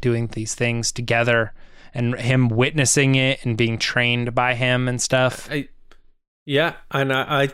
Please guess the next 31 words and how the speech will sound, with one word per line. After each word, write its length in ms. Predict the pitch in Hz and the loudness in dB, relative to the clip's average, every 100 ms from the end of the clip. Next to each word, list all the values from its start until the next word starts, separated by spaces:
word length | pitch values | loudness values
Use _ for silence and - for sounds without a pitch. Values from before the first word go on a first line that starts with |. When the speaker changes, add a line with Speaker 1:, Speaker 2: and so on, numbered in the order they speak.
| - - | -6 -4
Speaker 2:
obviously, 500 | 117 120 117 120 113 | -2 -2 -4 -4 -4
if 180 | - - | -6 -8
you 60 | |
do 160 | 113 113 | -4 -4
a 60 | |
Vader 260 | 110 113 135 | -2 -2 -2
series, 360 | - 107 104 107 | -4 -4 -2 -2
I 80 | |
would 120 | 110 104 | -4 -4
love 300 | 110 131 - | -4 -4 -6
to 140 | 104 | -14
see 340 | - 113 113 - _ _ - | -10 -10 -10 -14 _ _ -6
the 120 | 104 | -6
Emperor, 520 | 113 117 71 80 - _ _ - | -6 -8 -10 -10 -14 _ _ -14
you 80 | - | -12
know, 180 | 85 - _ _ _ _ _ _ - | -10 -12 _ _ _ _ _ _ -12
but 80 | 113 | -10
not, 220 | 113 - | -8 -6
not, 300 | 120 131 151 | -4 -4 -2
not 180 | 123 147 | 0 2
a 40 | |
lot. 420 | 170 165 127 - _ | 2 2 0 -4 _
Maybe 180 | 135 123 | -2 -2
one 340 | 113 120 131 135 | 0 0 0 -2
scene, 580 | - 165 131 110 107 - - - | -2 0 0 -2 -6 -12 -16 -6
like, 120 | 117 | -4
a 40 | 117 | -4
big 360 | - 120 135 | -2 -2 -2
scene 500 | - - 160 120 110 | -4 -2 0 0 -2
that 280 | 110 107 - | -2 -4 -6
shows 760 | - - 131 135 123 113 107 | -10 0 4 4 4 0 -6